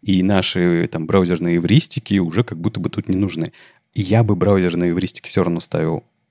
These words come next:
вперед, а, в этом месте, да, вот в таких местах. А на, а на инструкции разработчиков смотрел бы, ну, так, типа, в целом, да, м,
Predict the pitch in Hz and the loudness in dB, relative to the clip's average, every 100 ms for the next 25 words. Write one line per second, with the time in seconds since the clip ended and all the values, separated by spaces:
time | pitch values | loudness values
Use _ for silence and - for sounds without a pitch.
0 | _ - 170 170 185 - _ _ _ _ | _ -6 0 2 2 -2 _ _ _ _
1 | - 95 90 90 85 50 - - - 107 | -2 0 2 0 -2 -4 -8 -12 -2 -2
2 | 95 85 78 - - - 104 120 135 - | -2 -6 -6 -8 -14 -6 0 0 -2 -8
3 | - - - 104 - - - - - 95 | -8 -8 -8 -12 -10 -10 -12 -16 -10 -4
4 | 95 - 90 92 92 90 87 - 110 - | -4 -2 -2 0 0 2 0 2 0 2
5 | 107 - - 92 90 90 196 - - 127 | -2 0 -2 0 0 4 4 4 -4 -4
6 | - 92 90 127 170 - 147 113 85 - | -4 -6 0 0 0 2 0 0 -4 -6
7 | - - _ _ _ - 113 - - 82 | -20 -20 _ _ _ -20 -10 -8 -4 -6
8 | - - - 113 117 104 98 - 92 95 | -6 -6 2 4 4 2 -2 -4 -8 -2
9 | 95 90 90 | 0 0 -2